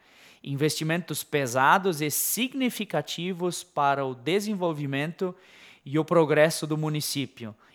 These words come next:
e também para o atendimento das nossas pessoas e a população de um modo geral. E esse setor, Laerton, ele precisa receber toda a atenção necessária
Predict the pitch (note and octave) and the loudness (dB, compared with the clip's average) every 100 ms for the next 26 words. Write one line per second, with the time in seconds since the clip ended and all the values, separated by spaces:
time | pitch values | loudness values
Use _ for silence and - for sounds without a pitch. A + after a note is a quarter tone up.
0 | - G#3 - G3 D#3 D3 E3+ E3+ D#3 E3 | -2 -2 4 4 6 2 2 0 2 4
1 | D#3 D#3+ D3+ C#3 C3+ C3+ D3+ D3+ C#3 C#3 | 2 2 -2 -2 -4 -4 -4 -6 -2 0
2 | B2+ C3+ B2+ C3+ - - _ _ _ - | 0 -2 -4 -6 -8 -10 _ _ _ -2
3 | B2+ - D3 D#3 D3 C3+ C#3+ D3+ B2+ C#3+ | 0 0 2 4 2 2 -2 -2 -4 -2
4 | C3 - C3 C3+ C3+ B2+ A#2+ A#2+ A#2+ B2 | -2 -2 -4 -6 -6 -4 -4 -4 -6 -4
5 | G#2+ F#2+ - _ _ _ _ _ _ _ | -4 -4 -12 _ _ _ _ _ _ _
6 | - - - C#3+ G#3+ - C4 - E3 - | -20 -20 -4 6 8 8 2 4 2 4
7 | D#3+ F#3 D3+ C3 A#2+ B2 - B2 A#2 F2 | 4 6 6 4 -2 -4 -8 -10 -10 -8
8 | C#3+ E3 F3+ - G#3 G#3+ F3+ - E3 D#3+ | -6 -4 -4 -4 0 2 2 0 0 0
9 | D#3 - G3 C4 F3 C#3 - C#3+ C#3 - | 0 0 2 4 4 2 2 -6 -4 -2
10 | C#3+ C3+ C3 - A#2 - C#3 D#3 C3 A#2 | -2 -2 -6 -6 -6 2 4 4 2 -6